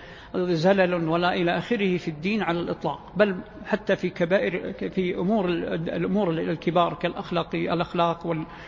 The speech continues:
والأمور الأساسية لحياة البشر التي تستقيم بها حياة البشر من الدين والأخلاق والفضائل وغيرها، لا، فالنبي صلى الله عليه وسلم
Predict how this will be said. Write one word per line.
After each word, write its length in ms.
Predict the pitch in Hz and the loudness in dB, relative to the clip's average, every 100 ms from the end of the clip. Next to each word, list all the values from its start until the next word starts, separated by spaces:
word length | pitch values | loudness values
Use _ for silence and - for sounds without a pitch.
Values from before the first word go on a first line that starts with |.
| - - - - | -16 -18 -10 2
والأمور 580 | 165 170 196 190 202 | 4 4 2 2 2
الأساسية 680 | 175 175 - 175 - 208 175 | 2 0 0 -2 0 0 2
لحياة 380 | 156 - 175 165 | 0 0 0 0
البشر 440 | 170 160 180 165 156 | 0 0 2 2 0
التي 160 | 147 | 0
تستقيم 400 | 165 - - 190 | -2 -4 -2 0
بها 200 | 160 151 | 2 0
حياة 300 | 156 175 165 160 | 2 0 0 -2
البشر 400 | 165 185 202 220 - - - - - | -2 -2 0 -2 -4 -16 -18 -20 -4
من 120 | 180 180 | 4 4
الدين 400 | 160 156 202 175 | 4 4 4 4
والأخلاق 580 | 165 170 175 175 175 | 2 0 2 4 4
والفضائل 500 | 175 147 165 170 185 | 0 0 2 2 4
وغيرها، 420 | 160 151 196 208 202 | 2 2 2 2 2
لا، 260 | 185 180 | 2 0
فالنبي 400 | 185 185 175 190 | 0 2 2 0
صلى 160 | - 170 | 0 0
الله 120 | 160 | 0
عليه 60 | 185 | 0
وسلم 280 | 175 175 | 2 2